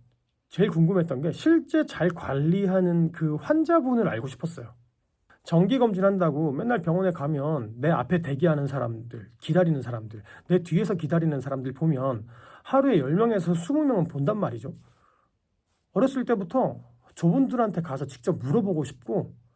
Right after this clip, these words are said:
내가 지금 관리하고 있는 게 맞는지 물어보고 싶고, "아니, 그, 그 당신은 어떻게 하세요?" <laughs> 이렇게 물어보고 싶고, 이런 것들이 너무 강했어요.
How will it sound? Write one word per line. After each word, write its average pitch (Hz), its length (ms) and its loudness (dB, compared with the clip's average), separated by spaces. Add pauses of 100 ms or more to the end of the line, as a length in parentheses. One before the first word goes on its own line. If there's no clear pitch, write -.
(280)
내가 165 460 2
지금 151 500 -4
관리하고 170 540 0
있는 139 220 -2
게 165 120 0
맞는지 170 540 2
물어보고 156 460 -2
싶고, - 460 -8 (840)
"아니, 156 300 -2
그, - 100 -14 (720)
그 175 140 2
당신은 247 500 4
어떻게 175 300 0
하세요?" 208 400 4 (720)
<laughs> - 420 2
이렇게 247 320 6
물어보고 190 480 2
싶고, 175 460 -4 (300)
이런 247 180 6
것들이 269 260 2
너무 175 180 0
강했어요. 165 520 -2